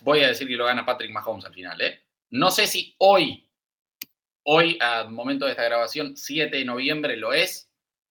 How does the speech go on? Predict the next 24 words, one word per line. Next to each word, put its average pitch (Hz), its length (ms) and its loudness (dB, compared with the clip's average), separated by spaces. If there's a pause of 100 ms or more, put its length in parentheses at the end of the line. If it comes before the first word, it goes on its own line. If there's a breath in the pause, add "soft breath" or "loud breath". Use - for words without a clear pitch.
Eh, 107 440 -6
sigo 131 200 -6
creyendo 113 360 -10
que 101 60 -14
lo 104 140 -8
va 123 160 2
a 117 40 0
hacer. 151 360 -2 (1300)
Pero 95 920 -6
me, 107 200 -8
me, 117 240 -6
me 123 160 -8
cuesta 208 260 2
para 160 180 4
hoy. 135 100 0 (500)
¿A 113 100 -6
qui-, 127 120 -4
a 135 100 4
quién 185 160 -6
se 175 100 -2
lo 143 80 2
das 117 300 -2 (460)
a 107 160 -2
esta, 117 280 -6